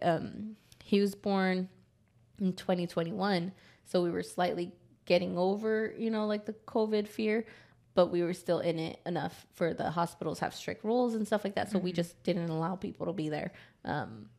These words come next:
Speaker 1: because then there's a whole thing. But, um, but yeah, no, that, that makes you feel guilty because there's, you know, certain familial pressures, right?
Speaker 2: Mm-hmm.
Speaker 1: And it comes from a good place.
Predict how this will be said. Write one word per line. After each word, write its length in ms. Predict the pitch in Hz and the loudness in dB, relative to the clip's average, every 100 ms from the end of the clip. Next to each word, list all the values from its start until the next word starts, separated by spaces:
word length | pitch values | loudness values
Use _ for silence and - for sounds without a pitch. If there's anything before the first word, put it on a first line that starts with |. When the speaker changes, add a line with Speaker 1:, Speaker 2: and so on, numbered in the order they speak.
| - _ - | -20 _ -6
Speaker 1:
because 260 | 185 175 170 | 0 0 -2
then 100 | 160 | -6
there's 140 | 175 | -6
a 60 | 170 | -8
whole 180 | - | -8
thing. 240 | - - 196 - - _ | -10 -12 -12 -18 -20 _
But, 240 | - 180 - | 8 10 10
um, 500 | 180 131 95 69 190 - _ _ - _ _ | 6 4 0 -6 -12 -14 _ _ -20 _ _
but 340 | - 151 - - - | 0 2 0 -10 -4
yeah, 260 | 180 185 | 2 2
no, 280 | 185 185 165 - | 2 0 -2 -2
that, 240 | 175 - | -2 0
that 220 | - 165 196 | 0 0 2
makes 240 | 190 - | -2 -2
you 60 | 214 | -4
feel 160 | 208 | -2
guilty 400 | 202 196 196 214 | -2 -2 -4 -4
because 420 | 190 185 165 165 - | -6 -4 -4 -4 -10
there's, 260 | - 156 165 | -4 -4 -2
you 60 | 180 | -4
know, 140 | 160 | -4
certain 320 | 165 185 170 | -4 -4 -4
familial 720 | 160 - 165 165 160 165 165 - - - _ _ _ - | -6 -4 -2 0 0 0 -2 -4 -10 -20 _ _ _ -8
pressures, 680 | - 170 220 226 254 254 - - | -2 -2 0 0 0 -4 -12 -2
right? 340 | 196 202 220 185 | 0 0 -2 -6
Speaker 2:
Mm-hmm. 300 | 170 175 190 | -8 -6 0
Speaker 1:
And 400 | 175 160 151 - _ - | 2 0 -4 -10 _ -16
it 220 | - - | -14 0
comes 220 | 190 220 | 2 2
from 120 | 233 | 0
a 40 | 180 | 0
good 200 | 180 175 | 0 0
place. 400 | 180 196 190 | 2 2 0